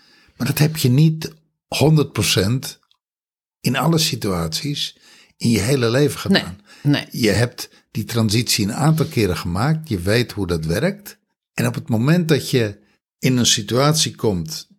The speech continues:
Speaker 1: dat je opmerkt, "Hey, wacht eens even, ik zit nu in de gebonden kindpositie." A, je hebt daar, dat, dat heb je geleerd. Je hebt daar heel snel door. Je hebt daar zicht op. En je kunt ter plekke besluiten, "Oh, wacht even,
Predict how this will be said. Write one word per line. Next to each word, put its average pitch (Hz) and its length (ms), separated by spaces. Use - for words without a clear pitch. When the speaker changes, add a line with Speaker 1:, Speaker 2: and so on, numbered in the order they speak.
Speaker 1:
dat 120 320
je - 320
opmerkt, 123 640
"Hey, 160 380
wacht 131 260
eens 85 100
even, 85 400
ik 135 200
zit 135 280
nu 123 160
in 120 120
de 107 80
gebonden 92 480
kindpositie." 156 840
A, 95 360
je - 120
hebt 107 160
daar, 82 280
dat, - 180
dat 156 200
heb 113 140
je 82 120
geleerd. - 440
Je 107 60
hebt 95 160
daar 82 260
heel - 300
snel 104 320
door. 113 320
Je - 100
hebt 82 120
daar 85 140
zicht 101 320
op. 160 360
En - 120
je 143 80
kunt 156 240
ter 98 140
plekke 185 600
besluiten, 143 680
"Oh, 104 160
wacht 113 240
even, 80 300